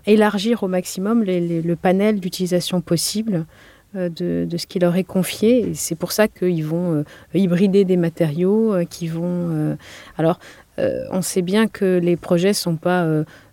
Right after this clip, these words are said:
euh, industrialisables, qu'ils sont pas, euh, ils vont pas pouvoir, euh, sortir, euh, en série, euh, à partir d'un, d'un prototype qu'ils auraient fait. Et c'est pas l'enjeu de, de la démarche qu'ils mènent,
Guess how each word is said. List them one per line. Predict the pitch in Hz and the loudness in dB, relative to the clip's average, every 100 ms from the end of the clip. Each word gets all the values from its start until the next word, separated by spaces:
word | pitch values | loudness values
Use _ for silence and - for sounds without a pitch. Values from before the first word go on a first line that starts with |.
| - | -10
euh, | 156 139 | -4 0
industrialisables, | 156 165 170 - 160 156 151 151 170 196 208 180 175 170 | 0 0 -2 -2 0 0 0 0 2 2 0 0 2 2
qu'ils | - 180 | -2 -8
sont | - 175 | -4 -4
pas, | 160 175 175 165 | -2 0 0 0
euh, | 156 - - _ | -2 -6 -18 _
ils | |
vont | 170 | -6
pas | 156 170 | -2 -4
pouvoir, | 175 175 180 | -2 -2 0
euh, | 165 | 0
sortir, | 156 - - - 190 185 | -2 -4 -8 -6 -2 0
euh, | 160 151 | 0 0
en | 151 156 | 0 -2
série, | - 160 165 185 202 | 0 0 0 -2 -2
euh, | 190 165 | -2 -2
à | |
partir | 156 135 - 185 | -4 -8 -10 -6
d'un, | 156 151 147 | -2 0 0
d'un | 147 143 135 139 | -2 -2 -4 -6
prototype | - 165 165 156 190 | -2 0 0 -4 -8
qu'ils | - 170 156 | -6 -4 -2
auraient | 156 | -2
fait. | 165 226 233 - - | -2 0 -2 -4 -10
Et | 180 | -4
c'est | - | 0
pas | 202 208 | 2 4
l'enjeu | 214 202 233 220 | 4 2 2 0
de, | 185 175 165 | 0 0 0
de | 170 | 0
la | 170 | 2
démarche | 165 170 180 - - | 2 0 -2 -6 -6
qu'ils | 175 160 160 | -2 0 2
mènent, | 160 202 254 170 | 2 4 4 4